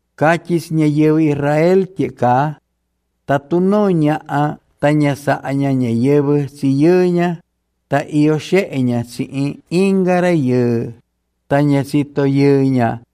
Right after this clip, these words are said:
ta cha kuenda cha sakuvi ña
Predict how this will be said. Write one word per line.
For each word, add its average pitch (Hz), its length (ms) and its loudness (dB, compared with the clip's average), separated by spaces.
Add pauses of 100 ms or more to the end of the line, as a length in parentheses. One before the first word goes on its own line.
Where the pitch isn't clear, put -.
(400)
ta 131 120 0
cha 131 200 -4
kuenda 127 500 -2
cha 165 240 -2
sakuvi 165 880 0
ña 160 440 -2